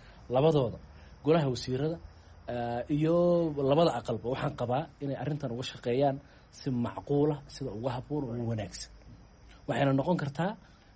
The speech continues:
midani mid bilow ah. Midda kale aan ku xasuusiyo, dastuurkan waxa lagu heshiiyo maanta,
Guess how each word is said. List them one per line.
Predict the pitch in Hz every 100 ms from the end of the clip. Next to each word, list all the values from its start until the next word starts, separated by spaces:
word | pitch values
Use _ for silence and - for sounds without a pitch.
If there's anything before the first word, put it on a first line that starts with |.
| -
midani | 156 185 202 196 175
mid | 170 127
bilow | 143 135 101
ah. |
Midda | 101 151 170
kale | 160 131
aan | 117
ku | -
xasuusiyo, | 113 117 123 196 143 - - - - - - -
dastuurkan | 135 - 208 233 - 214 208 -
waxa | 165 180
lagu | 160 156 175
heshiiyo | 151 - 139 127
maanta, | 120 120 113